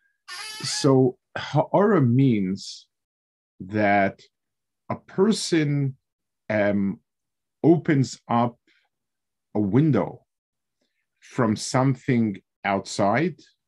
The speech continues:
and enables us to see something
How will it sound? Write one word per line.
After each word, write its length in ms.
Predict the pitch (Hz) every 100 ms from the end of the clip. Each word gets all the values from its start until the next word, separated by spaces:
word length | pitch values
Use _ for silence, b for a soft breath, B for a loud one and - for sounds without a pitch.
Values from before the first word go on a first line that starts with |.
| _ _ _ _ _ _ _ _ _ _ _ _
and 300 | 123 123 123 -
enables 1040 | 131 120 123 175 156 117 92 98 - - - _ _ _ _ _ _ 110
us 480 | 113 113 - - _
to 120 | 123
see 320 | - - 147
something 680 | 139 - 110 113 - 107 107